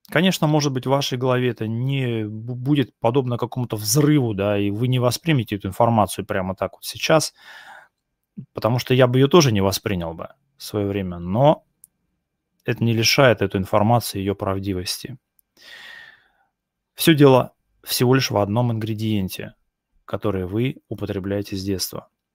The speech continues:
Это кофеин. Да-да, кофеин.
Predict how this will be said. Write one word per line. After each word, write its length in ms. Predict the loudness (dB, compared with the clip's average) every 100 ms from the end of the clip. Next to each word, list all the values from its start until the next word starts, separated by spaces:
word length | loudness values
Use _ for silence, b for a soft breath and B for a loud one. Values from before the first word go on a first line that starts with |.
| _ _ _
Это 360 | -4 -2 -4 -4 _ _ _
кофеин. 520 | -8 -6 -4 -4 -4 -10 _ _ _ _ _ _ _ _ _ _ _ _
Да-да, 420 | -2 0 0 -4 -8 _ _ _ _ _ b b _ -2
кофеин. 500 | 0 4 4 2